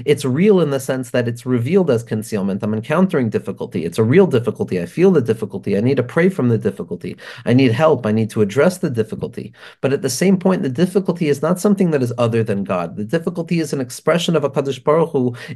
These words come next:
in my life in this moment. And by encountering the difficulty and digging down deep into the difficulty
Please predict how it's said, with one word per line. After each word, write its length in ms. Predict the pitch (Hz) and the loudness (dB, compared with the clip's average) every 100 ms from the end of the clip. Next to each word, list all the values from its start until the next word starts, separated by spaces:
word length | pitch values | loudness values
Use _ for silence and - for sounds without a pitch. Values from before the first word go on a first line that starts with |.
| - | 2
in 180 | 190 170 | 4 6
my 220 | 170 160 | 4 4
life 320 | 156 160 - | 2 2 0
in 160 | 160 156 | -2 -2
this 180 | 147 | -2
moment. 420 | 160 175 160 110 120 | -2 -2 0 -2 -2
And 200 | 131 131 | -4 -4
by 160 | 131 | -4
encountering 640 | 123 123 120 160 190 143 110 | -2 -4 -4 -2 0 0 -2
the 80 | |
difficulty 580 | 98 107 - - 92 101 | -2 -4 -6 -10 -4 -2
and 160 | 98 110 | 0 0
digging 320 | 147 160 151 | -2 -2 0
down 240 | 143 135 | 2 0
deep 260 | 120 156 165 | 0 -2 -4
into 200 | 139 131 | -2 -2
the 100 | 110 | 0
difficulty 560 | 107 - 98 98 95 | -2 -4 -8 -6 -6